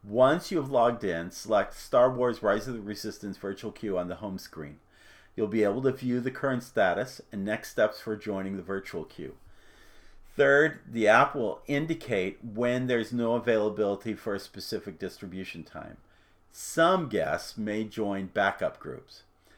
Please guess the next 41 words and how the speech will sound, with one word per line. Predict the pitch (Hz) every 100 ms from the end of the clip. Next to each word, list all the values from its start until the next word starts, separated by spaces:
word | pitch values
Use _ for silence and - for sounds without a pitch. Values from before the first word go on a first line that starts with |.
| _ - - - -
As | 139 120
long | 131 143 165
as | 135 120 123 120
your | 120
My | 107 113 120
Disney | 131 131 120
Experience | - - 123 113
account | 113 - 113 101 101
is | 107 101
linked | 98 120 170 -
to |
park | 131 - 113 -
tickets | 117 107 -
for | - 107
you | 101 110
and | 104 98
others | 107 117 -
in | 101
your | 90
group, | 82 95 90 -
you | 98 110
can | 123 139
enroll | 110 104 101 - -
everyone | 139 143 170 120 113
in | 110
the | 104
virtual | 104 101 113
queue | 98 104
at | 90
the | -
same | - 98 87
time. | - 78 71 - - - - - - - _
So, | - 117 104 104 -
in | 123
order | 117 127 131
to | 127 117
give | 117 101
as | 101
many | 117 117
guests | 113 113 101 -
as | - 101 - -